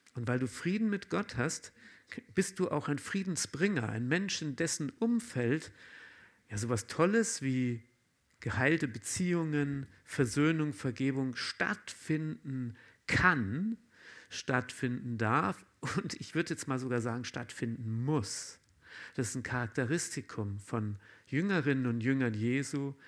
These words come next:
dass in deinem Umfeld Frieden entsteht. Denn du bist jemand, der dem Frieden nachjagt, weil du ihn selbst bekommen hast, den Frieden mit Gott.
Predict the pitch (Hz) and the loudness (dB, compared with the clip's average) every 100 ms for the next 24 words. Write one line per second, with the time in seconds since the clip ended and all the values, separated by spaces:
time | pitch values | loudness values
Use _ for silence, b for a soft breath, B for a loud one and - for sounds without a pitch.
0 | B B B - 117 - - - 117 110 | B B B -4 -2 -2 -6 -6 -4 0
1 | 107 120 139 131 - 120 113 - B B | -2 -2 -4 -4 2 2 2 -4 B B
2 | B - - 131 131 127 120 123 110 - | B -12 -2 0 0 -2 -2 -4 -6 -6
3 | - 104 101 - - 110 107 120 110 110 | -4 -4 -4 -8 -8 -6 -4 -4 0 -2
4 | - - _ - 117 110 104 113 107 101 | -4 -12 _ -6 -2 -2 -2 -2 0 -4
5 | - 127 117 113 101 104 127 127 - 107 | -4 -2 -2 -2 -2 0 0 0 -4 -8
6 | 101 104 - - - - B B 117 117 | -8 -12 -16 -20 -20 -20 B B -4 -2
7 | 110 104 143 131 - - - - 131 113 | -2 -2 -2 -2 -4 -12 -6 -2 0 0
8 | 107 101 107 101 - 120 120 107 101 120 | -2 -6 -10 -12 -6 -4 -2 -6 -6 -6
9 | 110 - | -6 -10